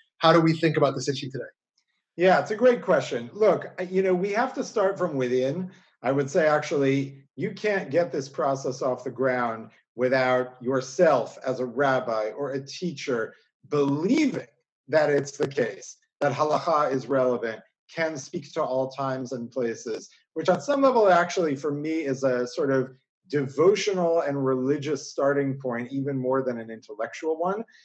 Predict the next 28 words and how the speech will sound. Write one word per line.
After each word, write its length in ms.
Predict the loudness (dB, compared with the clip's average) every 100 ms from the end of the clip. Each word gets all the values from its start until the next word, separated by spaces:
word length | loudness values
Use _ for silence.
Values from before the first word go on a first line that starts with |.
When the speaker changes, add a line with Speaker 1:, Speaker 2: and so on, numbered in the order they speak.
| _
Speaker 2:
When 120 | 0
I 140 | 2 2
think 240 | 2 -2
about 220 | 2 2
the 80 | 0
Torah 440 | -6 -2 2 2 0
being 320 | -2 -4 -6
eternal, 600 | -10 -10 -10 -8 -6 -8 -12 -18 _ _ _ _ -2
my 140 | 2 2
commitment 800 | 2 -6 0 0 -2 -6 -8
to 100 | -6
that 300 | -2 0 0
notion 380 | 0 0 -2 -8 -18 _ _ -12
that 80 | -10
the 80 |
Torah 320 | 0 4 4 2
is 180 | -2
eternal, 800 | -4 -8 -6 -4 0 2 2 0 -8 _
is 200 | -4 -4 -4
divine, 880 | -4 0 2 4 2 2 0 -2 -4 -10 _ -6
has 160 | -4
all 260 | 2 4 4
of 140 | 2
these 240 | -2 -6 -4
different, 480 | -6 -2 0 0 -4 -4
you 140 | -4
know, 180 | -4 -6 -10
components 680 | -16 -8 -4 -2 -4 -6